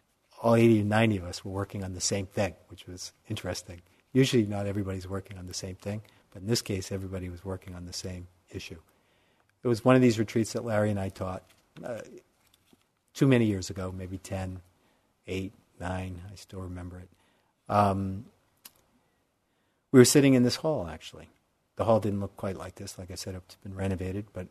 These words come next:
we were sitting in the hall, and it was a Monday morning. You know, retre-, our retreat had started on Saturday, so we were still diligently doing this shamatha practice of watching the breath. And all of a sudden, you know,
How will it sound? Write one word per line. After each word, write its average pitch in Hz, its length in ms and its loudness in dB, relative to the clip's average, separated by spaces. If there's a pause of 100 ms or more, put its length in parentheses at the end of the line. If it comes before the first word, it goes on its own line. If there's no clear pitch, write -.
(140)
we 107 140 -2
were 98 140 2
sitting 113 260 0
in 127 80 2
the 135 60 0
hall, 107 360 -2 (880)
and 139 80 0
it 151 60 6
was 147 120 4
a 147 60 4
Monday 127 380 8
morning. 107 480 0 (520)
You 117 100 -6
know, 107 100 -2
retre-, 101 320 -6 (240)
our 107 140 0
retreat 104 260 -4
had 104 120 -4
started 104 380 -2
on 104 80 -4
Saturday, 98 600 -2 (320)
so 110 180 -4
we 107 140 2
were 98 80 -2
still 107 240 -2
diligently 104 680 -2
doing 101 320 -6
this 98 180 -10
shamatha 98 500 -6
practice 95 480 -10
of 98 80 -14
watching 92 340 -8
the 90 80 -12
breath. 90 300 -10 (1400)
And 113 180 2
all 151 140 2
of 185 80 -6
a - 20 -12
sudden, 147 400 4
you 95 80 -6
know, 101 240 -12